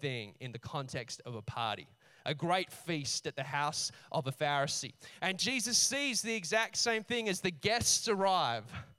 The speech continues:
and try to take the best seats around the table. They're arriving and trying to do the exact same thing that I was doing, trying to look good in their context of community.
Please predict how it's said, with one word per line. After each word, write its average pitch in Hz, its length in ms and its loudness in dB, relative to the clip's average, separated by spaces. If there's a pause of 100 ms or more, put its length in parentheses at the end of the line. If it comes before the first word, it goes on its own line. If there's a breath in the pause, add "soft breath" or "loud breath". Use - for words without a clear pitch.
(260 soft breath)
and 156 160 -2
try 196 360 4
to 196 80 2
take - 680 0 (280 loud breath)
the 151 240 -2
best 170 440 4
seats - 680 0
around 139 340 0
the 120 60 -4
table. 123 480 -2 (540 soft breath)
They're 185 180 4
arriving 190 540 2
and 170 80 -4
trying 175 240 2
to 165 80 -2
do 165 160 0
the 156 100 -2
exact 143 460 -4
same 175 260 0
thing 165 280 -2
that 123 100 0
I 131 160 4
was 131 180 -2
doing, 107 300 -6 (440 soft breath)
trying 151 260 0
to 165 60 0
look 175 200 -2
good 165 400 -2 (420 loud breath)
in 131 160 -4
their 135 200 0
context 139 580 -6
of 113 100 -16
community. 113 480 -10